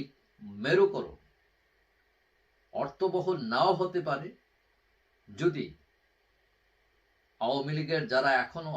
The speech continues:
অন্ধ রাজনীতির মধ্যে আছেন, তারা যদি কোণঠাসা না হন, তারা যদি এখনো লিডিংয়ে থাকেন,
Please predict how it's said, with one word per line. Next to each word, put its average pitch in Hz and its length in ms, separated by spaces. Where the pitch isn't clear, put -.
অন্ধ 127 200
রাজনীতির 175 520
মধ্যে 143 220
আছেন, 123 220
তারা 147 260
যদি 180 240
কোণঠাসা 156 520
না 131 120
হন, 123 160
তারা 131 260
যদি 185 120
এখনো 175 220
লিডিংয়ে 160 460
থাকেন, 101 300